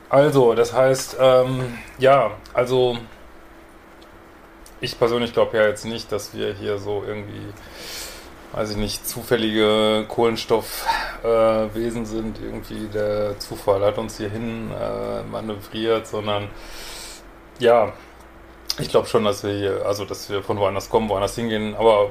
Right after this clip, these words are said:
ist auch wurscht. Auf jeden Fall denke ich immer, man sollte das Ganze hier nicht zu ernst nehmen. Also, also natürlich ist das manchmal alles total ätzend mit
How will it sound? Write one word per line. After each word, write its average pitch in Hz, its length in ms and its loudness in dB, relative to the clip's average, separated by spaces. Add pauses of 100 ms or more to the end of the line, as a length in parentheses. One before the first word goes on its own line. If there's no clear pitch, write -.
(160)
ist - 120 -12
auch 107 160 2
wurscht. 110 300 0
Auf 107 140 -2
jeden 110 180 -2
Fall 101 400 4 (1040)
denke 110 200 -2
ich - 120 -6
immer, 110 200 0
man 101 140 -2
sollte 110 240 0
das 101 140 -2
Ganze 107 260 -2
hier 101 120 -4
nicht 104 300 -8 (120)
zu 110 500 -6 (280)
ernst 104 320 -6
nehmen. 98 320 -8
Also, 101 380 0 (960)
also 113 140 0
natürlich 131 200 2
ist 131 80 0
das 110 100 0
manchmal 117 260 2
alles 104 460 -4
total 107 360 -4
ätzend 123 680 -6
mit 110 120 -10